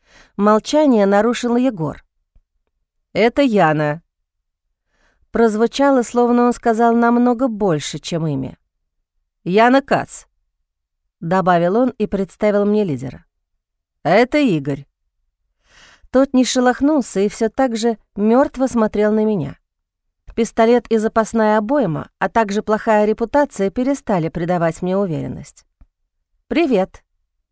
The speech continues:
сказала я. Игорь жестом пригласил на свободный стул. Я пришла поговорить насчёт убитого охотника, но всё шло не по плану.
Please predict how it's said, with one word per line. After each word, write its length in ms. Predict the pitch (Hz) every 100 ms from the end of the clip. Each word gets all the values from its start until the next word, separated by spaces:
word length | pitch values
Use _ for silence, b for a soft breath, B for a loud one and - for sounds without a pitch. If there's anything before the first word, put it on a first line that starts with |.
| _ _ _ _ -
сказала 480 | - 196 175 175 175
я. 300 | 165 160 170 _ _ _ _ _ _ _ _ b b b b b
Игорь 400 | 269 285 226 233
жестом 480 | 208 262 302 - 247
пригласил 640 | 233 208 220 214 - 254 233 -
на 160 | 220
свободный 580 | 214 214 220 233 220 233
стул. 300 | - - 139 - _ _ _ _ _ _ b b b b
Я 220 | 190 214
пришла 400 | 202 202 - 208
поговорить 520 | 202 190 202 202 262 262
насчёт 380 | 233 - 233
убитого 480 | 247 220 247 254 254
охотника, 600 | 277 - 320 - 160 -
но 160 | 170 190
всё 240 | - 247
шло 200 | 285 294
не 140 | 277 277
по 140 | 294
плану. 360 | 285 156 -